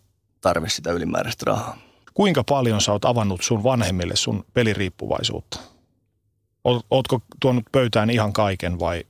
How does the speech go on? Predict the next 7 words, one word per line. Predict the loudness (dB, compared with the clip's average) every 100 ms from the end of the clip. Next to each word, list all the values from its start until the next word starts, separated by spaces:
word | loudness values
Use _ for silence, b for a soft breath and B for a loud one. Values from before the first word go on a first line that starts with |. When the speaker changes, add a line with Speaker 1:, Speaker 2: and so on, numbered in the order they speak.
| -8
Speaker 2:
vai | -8 -10 _ -6
ootko | -4 -2 0
jättänyt | 0 0 0 0
jotain | 0 0 0
kertomatta | 0 0 -2 -4 -6 -4
ihan | -2
tarkoituksenmukaisesti? | 0 0 -2 -2 -2 -2 -2 -4 -4 -8